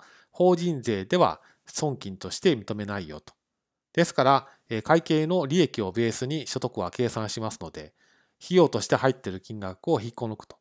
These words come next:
費用を否認すると。まあ、こんな感じで処理をすることになります。で、なぜなのかというと、法人税では独自に儲けの計算はしないと。あくまで会計の利益をベースに、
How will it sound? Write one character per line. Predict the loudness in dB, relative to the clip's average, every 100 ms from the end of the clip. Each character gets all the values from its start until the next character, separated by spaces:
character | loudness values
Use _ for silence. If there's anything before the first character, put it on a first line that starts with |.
| _ _ _
費 | -2 2
用 | 2 4 0
を |
否 | 0 -6
認 | -6 -6
す | -6 -8
る | -8
と。 | -12 _ _ _ _
ま | -10
あ、 |
こ | -4
ん | 0
な | 0
感 | 0 -2
じ | 0
で | 2 2
処 | 2
理 | 0
を | -2
す | -6
る | -8
こ | -8
と | -8
に | -8
な |
り | -10
ま | -12
す。 | -14 -14 _ _ _ _ _ _ _ _ _ _ _ _ _ _ _ _ _ _
で、 | -2
な | 0
ぜ | 2 2
な | 2
の | -2
か | -4 -4
と | -4
い |
う | -10
と、 | -4 -4 -4 -8 -20 _
法 | 2 2
人 | 4 0 -2
税 | -4 0
で | 0
は | 0 -4 0
独 | 0 2
自 | 0 0
に | -2
儲 | 0 0 0
け | -2
の | -4
計 | -2 -4
算 | -4 -6 -4
は | -4
し | -4
な | -10
い | -12
と。 | -18 _ _ _ _ _ _
あ | -4
く | 0 0
ま | 0
で | -2 -8 _ _
会 | 0 2
計 | 2 0 0
の | 0 0
利 | 2
益 | 2 0
を | -8
ベ | -8 -8
ー |
ス | -8 -12
に、 | -14